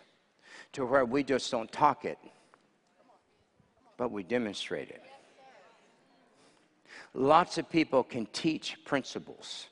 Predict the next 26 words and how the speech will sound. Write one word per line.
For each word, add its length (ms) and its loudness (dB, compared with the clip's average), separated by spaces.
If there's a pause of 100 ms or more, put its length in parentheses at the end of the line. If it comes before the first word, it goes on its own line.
(1040)
but 80 -6
it's 100 -10
a 100 -2
whole 440 2
different 400 -2
ball 240 4
game 420 -4 (680)
not 340 -2
to 160 -6
preach 460 -4
the 60 -6
message, 680 -6 (720)
but 160 -8
to 80 -8
become 460 -6
the 100 -8
message. 580 -14 (2250)
And 260 -4
many 240 2
of 80 0
you, 240 2
God 340 8
has 200 -2
taken 420 0
through 320 -4
some 320 -8